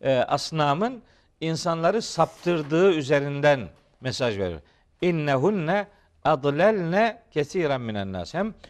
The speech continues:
çoğul kullanıyor. Demek ki bu bir tane bir şeyden ibaret değilmiş. Zaten, e, şeyde hem Enbiya suresinde hem Saffat suresinde, e, putların kırılmasından söz ederken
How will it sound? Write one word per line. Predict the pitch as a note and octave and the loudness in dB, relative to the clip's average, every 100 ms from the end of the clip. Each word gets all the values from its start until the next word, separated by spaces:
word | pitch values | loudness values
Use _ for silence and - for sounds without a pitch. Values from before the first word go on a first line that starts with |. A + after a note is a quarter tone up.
| _ - | _ 0
çoğul | D3+ F#3 A#3+ | 6 6 4
kullanıyor. | - D#3+ C#3 E3+ F#3 | 0 2 2 0 -2
Demek | F3 E3+ - | -2 -2 -4
ki | E3 | -2
bu | F3+ - _ _ - | -2 -2 _ _ -8
bir | F3 | -6
tane | D#3+ D#3 D#3 D#3 | 0 2 2 -2
bir | |
şeyden | C#3 D#3 D#3 D3+ | -4 -4 -4 -4
ibaret | C#3+ C#3+ C#3+ A#2+ | 0 0 0 -4
değilmiş. | D3+ C#3 G2+ F2+ - _ _ _ _ | -4 -4 -6 -12 -18 _ _ _ _
Zaten, | C3 D3 D3 D#3 B2 - _ - _ | 4 4 4 -2 -4 -18 _ -20 _
e, | B2 A#2+ A2 - - | -2 0 0 -4 -10
şeyde | - C#3+ C#3+ C#3 | -4 -2 2 0
hem | D3+ C#3+ | 0 -2
Enbiya | D3 D3 E3 F3+ | -4 0 0 0
suresinde | - G3 E3 - B2+ A2+ A2 | 0 0 -2 -4 -6 -4 -4
hem | C#3 | -8
Saffat | - C#3 C#3 D3 E3+ - | 0 2 2 0 -2 -2
suresinde, | F3+ F#3+ F3 C3+ C3+ F3 F#3 - _ - - - - | -2 -2 -4 -8 -6 -6 -6 -10 _ -20 -20 -20 -6
e, | A#2+ A#2 A2 G2+ | -2 0 -2 -6
putların | C#3 - D3 D#3 C3 | -14 0 0 0 -6
kırılmasından | - - C#3+ C#3+ C#3+ C3+ C#3+ C#3 C3+ | -8 -2 0 0 0 -4 -4 -4 -4
söz | C3+ C#3 | -6 -6
ederken | D3+ G3 G3 C3 G2+ | -2 -2 -2 -2 -4